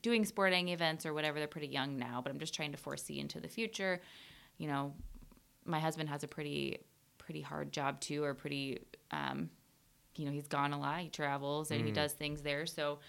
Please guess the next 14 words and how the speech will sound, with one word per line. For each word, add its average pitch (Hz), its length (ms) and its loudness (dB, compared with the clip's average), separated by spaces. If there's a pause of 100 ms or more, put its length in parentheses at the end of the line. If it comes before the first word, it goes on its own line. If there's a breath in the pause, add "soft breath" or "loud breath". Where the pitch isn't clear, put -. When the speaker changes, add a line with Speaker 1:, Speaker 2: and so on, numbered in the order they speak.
(500 loud breath)
Speaker 1:
um, 160 260 2
having 208 340 6
somebody 190 340 2
else 180 220 6
in 170 100 4
the 160 80 6
office 175 640 4
c-, - 100 -8
that 151 260 6
could, 156 480 2 (240)
I 156 100 6
could 165 180 -4
remain 160 520 -2 (100)
open 160 580 0